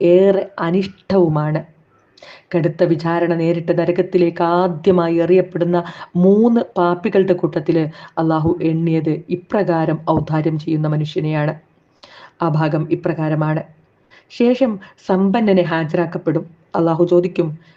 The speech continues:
"മറ്റൊരാളിലേക്കും ആവശ്യക്കാരനാകാത്ത വിധം ഞാൻ നിനക്ക് വിശാലമായി സമ്പത്ത് നൽകിയില്ലേ?" അയാൾ പറയും, "അതെ രക്ഷിതാവേ."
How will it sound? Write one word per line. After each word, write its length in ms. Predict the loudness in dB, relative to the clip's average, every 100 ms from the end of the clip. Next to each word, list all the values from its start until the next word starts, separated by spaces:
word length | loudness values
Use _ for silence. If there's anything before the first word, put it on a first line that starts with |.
| _ -6
"മറ്റൊരാളിലേക്കും 1000 | -6 0 2 2 4 4 2 0 -2 -4 -4 -2
ആവശ്യക്കാരനാകാത്ത 1300 | 0 0 -2 -4 0 0 0 0 0 -2 -2 -6
വിധം 260 | -4 -2 -4 -6 -16 -2
ഞാൻ 180 | 2 2 2
നിനക്ക് 320 | 0 0 -6 -4
വിശാലമായി 640 | -6 -4 -4 -2 -2 -2 -4
സമ്പത്ത് 400 | -4 -6 -6 -6
നൽകിയില്ലേ?" 480 | -6 -2 -2 -2 -6 -10 _ _ -4
അയാൾ 220 | -2 0
പറയും, 380 | -2 0 0 -2 -10 -20 -10
"അതെ 260 | -6 0 0 0 -6
രക്ഷിതാവേ." 580 | -8 -4 -4 -2 -2